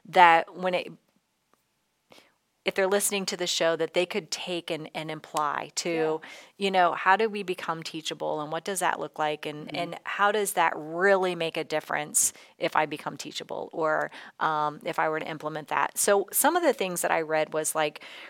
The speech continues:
Speaker 1: reflecting on your daily activities.
Speaker 2: Oh, that's good.
Speaker 1: Yeah. And, you know, I really don't do this probably daily.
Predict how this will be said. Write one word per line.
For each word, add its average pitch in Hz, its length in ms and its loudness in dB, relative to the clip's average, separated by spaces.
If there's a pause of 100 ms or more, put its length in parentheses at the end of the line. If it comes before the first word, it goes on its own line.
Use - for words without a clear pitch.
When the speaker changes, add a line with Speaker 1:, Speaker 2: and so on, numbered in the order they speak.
Speaker 1:
reflecting 214 580 4
on 180 140 2
your 170 140 -2
daily 151 360 -4
activities. - 800 -8 (280)
Speaker 2:
Oh, 165 40 -10
that's 156 200 -14
good. 143 340 -12 (140)
Speaker 1:
Yeah. 202 560 6
And, 226 160 2
you 247 80 2
know, 247 380 4
I 320 220 2
really 233 420 2
don't 180 380 0
do 180 140 0
this 175 160 0
probably 165 600 0
daily. 156 600 0